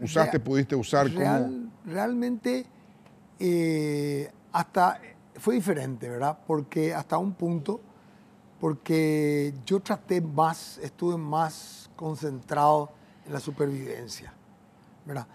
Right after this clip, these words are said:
Speaker 2: De hecho, de hecho, tuve la suerte de hacer buenos amigos, ¿verdad? Eh, que me ayudaron muchísimo. Y,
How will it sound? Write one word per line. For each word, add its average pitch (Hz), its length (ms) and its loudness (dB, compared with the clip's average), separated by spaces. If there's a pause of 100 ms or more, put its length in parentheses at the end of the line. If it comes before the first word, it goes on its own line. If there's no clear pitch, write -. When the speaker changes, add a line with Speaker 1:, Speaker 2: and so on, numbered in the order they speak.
(260)
Speaker 2:
De 165 360 -2
hecho, 220 420 0
de 165 200 -2
hecho, 185 280 0
tuve 165 220 0
la 170 80 2
suerte 151 300 -2
de 160 60 2
hacer 151 220 -2
buenos 151 400 0
amigos, 127 560 -4
¿verdad? 139 280 -6 (200)
Eh, 131 600 -4
que 151 80 -6
me 143 100 -4
ayudaron 131 440 -2
muchísimo. 139 640 -8 (680)
Y, 139 920 -4